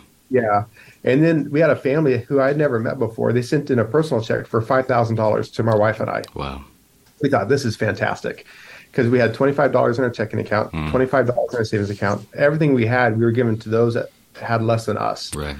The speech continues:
Speaker 1: who were homeless, trying to rescue those people. When our organization says, "Hey, you have these funds,"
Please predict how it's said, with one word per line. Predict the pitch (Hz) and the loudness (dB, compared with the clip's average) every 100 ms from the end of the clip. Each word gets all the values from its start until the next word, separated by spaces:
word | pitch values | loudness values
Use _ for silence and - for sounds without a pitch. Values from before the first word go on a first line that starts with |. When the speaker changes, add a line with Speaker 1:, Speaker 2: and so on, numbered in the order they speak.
| - | -4
Speaker 1:
who | 135 | 2
were | 113 | 2
homeless, | 117 113 101 | 4 2 2
trying | 113 | 0
to | 104 | 0
rescue | 107 110 110 | 0 0 -2
those | 107 101 | -4 -2
people. | 127 120 - 120 - - - - _ _ | -2 -4 -4 -12 -14 -20 -20 -20 _ _
When | 135 127 123 | 2 4 2
our | 127 120 | 2 2
organization | 143 135 113 127 135 | 4 4 2 0 0
says, | 123 120 107 | -2 -4 0
"Hey, | 135 | 2
you | 127 | 2
have | 120 127 117 | 2 0 0
these | 117 | 0
funds," | - 247 208 147 156 - | 2 2 4 2 0 -6